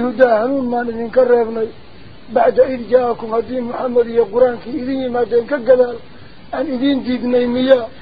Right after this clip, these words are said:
Bal idin maana diidin. Kuntum mujrimiin. Naftiinna gaala dambiya weyna. Xaggeen idinka diidnay waay? Samaad rumaysteen horta. Khiyaarkiinaa nagu daba socoteen. Ilaahu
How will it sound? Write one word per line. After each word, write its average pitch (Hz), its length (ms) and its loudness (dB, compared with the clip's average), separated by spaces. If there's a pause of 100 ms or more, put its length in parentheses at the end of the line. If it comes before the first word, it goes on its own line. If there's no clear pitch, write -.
(520)
Bal 254 160 4 (100)
idin 247 300 -10 (120)
maana 277 400 2 (140)
diidin. 240 360 -8 (320)
Kuntum 302 360 0
mujrimiin. 269 520 0 (380)
Naftiinna 247 500 -2
gaala 240 340 2
dambiya 233 360 0
weyna. 214 200 -12 (500)
Xaggeen 277 280 -4
idinka 254 300 -6
diidnay 233 340 0
waay? 185 120 -6 (340)
Samaad 294 360 6
rumaysteen 226 380 -4
horta. 220 240 -8 (1300)
Khiyaarkiinaa 254 680 0
nagu 240 240 -6
daba 254 260 4
socoteen. 262 560 2 (520)
Ilaahu 247 260 -2